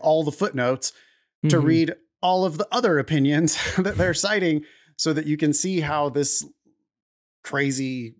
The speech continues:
Speaker 1: you know, interpretation of laws has come to be so that you can then win a case for your client.
Speaker 2: Yeah.
Speaker 1: Um, you're like, you should be into this stuff. Like, you should
Speaker 2: Yeah.
Speaker 1: nerd out on this stuff. Not,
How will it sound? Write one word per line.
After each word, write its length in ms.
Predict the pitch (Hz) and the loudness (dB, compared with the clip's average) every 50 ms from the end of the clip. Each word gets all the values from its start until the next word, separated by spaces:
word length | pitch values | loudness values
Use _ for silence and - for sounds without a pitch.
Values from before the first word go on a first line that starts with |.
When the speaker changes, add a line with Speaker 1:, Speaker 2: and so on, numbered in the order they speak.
| _ | _
Speaker 1:
you 120 | - 127 113 | -8 -6 -4
know, 120 | 98 101 | -2 -2
interpretation 720 | 101 117 117 147 143 - 135 110 135 143 143 - 135 120 | -4 -4 -4 -4 -4 -4 -4 -4 -2 -2 -2 -2 -4 -4
of 100 | 117 110 117 | -4 -4 -2
laws 420 | 123 151 170 147 127 123 113 113 | 0 0 2 2 0 -2 -2 -4
has 200 | 120 120 117 107 | -4 -4 -6 -6
come 220 | - 120 127 127 113 | -6 -6 -4 -4 -4
to 80 | 117 | -4
be 240 | 107 156 202 175 139 | -2 -2 -2 -2 -2
so 160 | - - 123 | -2 -2 -2
that 120 | 117 120 113 | -4 -4 -6
you 120 | 113 120 | -8 -8
can 160 | - 117 110 | -6 -4 -2
then 280 | 101 110 113 113 107 104 | -2 -2 -2 -2 -4 -4
win 180 | 113 117 113 107 | -4 -4 -4 -4
a 40 | |
case 260 | 104 - 120 117 113 - | -4 -4 -4 -4 -4 -6
for 140 | - 101 | -6 -6
your 180 | 101 104 107 104 | -6 -6 -6 -8
client. 460 | - - 135 151 147 107 80 80 - _ _ _ _ _ _ _ _ _ _ _ _ - | -6 -6 -4 -4 -4 -4 -8 -10 -14 _ _ _ _ _ _ _ _ _ _ _ _ -4
Speaker 2:
Yeah. 120 | 135 123 113 107 104 104 | -2 -2 0 0 -2 -2
Speaker 1:
Um, 280 | 101 98 90 90 92 - _ _ _ - | -2 -4 -6 -8 -12 -16 _ _ _ -10
you're 120 | 131 110 | -6 -6
like, 140 | 101 110 107 | -6 -4 -2
you 100 | 135 196 | -2 0
should 160 | 190 - 214 | 0 0 -2
be 200 | 147 127 107 - _ - | -4 -6 -8 -8 _ -2
into 300 | 151 180 175 135 131 117 | 0 2 2 2 0 -2
this 220 | 95 90 85 - | -4 -6 -8 -8
stuff. 420 | - - - 101 90 - - - - - | -8 -8 -6 -6 -6 -6 -8 -14 -16 -12
Like, 100 | 104 110 | -8 -6
you 60 | 131 | -4
should 180 | 139 135 107 | -4 -4 -4
Speaker 2:
Yeah. 60 | 110 117 127 | -2 -2 -2
Speaker 1:
nerd 160 | 135 131 123 | 0 0 0
out 200 | 120 131 131 117 | 0 0 0 -2
on 160 | 110 95 92 | -4 -6 -8
this 160 | 87 85 - | -10 -12 -10
stuff. 360 | - - - - - - - _ _ _ _ _ - | -10 -8 -8 -10 -10 -12 -18 _ _ _ _ _ -2
Not, 220 | 226 240 220 - | -2 -2 -2 -4